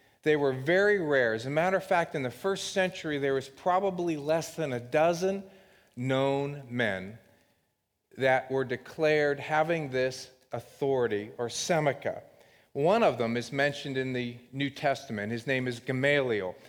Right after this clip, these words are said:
You'll find him in Acts when the disciples are being persecuted and beaten for the first time after doing a healing. And a man named Gamaliel, this rabbi that was a superstar rabbi with Seneca,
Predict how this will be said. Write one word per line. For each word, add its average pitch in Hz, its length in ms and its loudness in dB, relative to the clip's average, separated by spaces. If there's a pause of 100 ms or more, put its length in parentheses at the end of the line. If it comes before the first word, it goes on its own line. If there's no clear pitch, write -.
(120)
You'll 139 100 0
find 165 340 0
him 139 100 0
in 135 160 0
Acts 165 460 2
when 139 200 0 (380)
the 139 100 0
disciples 156 640 0
are 151 60 -2
being 139 300 0
persecuted 139 920 -2
and 113 240 -2
beaten 151 300 -2
for 131 160 -6
the 117 100 -2
first - 480 -4
time 131 440 0 (180)
after 139 240 2
doing 135 300 0
a 123 40 0
healing. 135 520 0
And 120 100 -2 (400)
a 127 80 0
man 165 260 2
named 160 240 0
Gamaliel, 135 800 2 (360)
this - 340 -2
rabbi 135 760 6
that 113 140 0
was 117 140 -6
a 117 40 0
superstar 147 920 0
rabbi 120 420 4
with 113 160 -4
Seneca, 135 640 2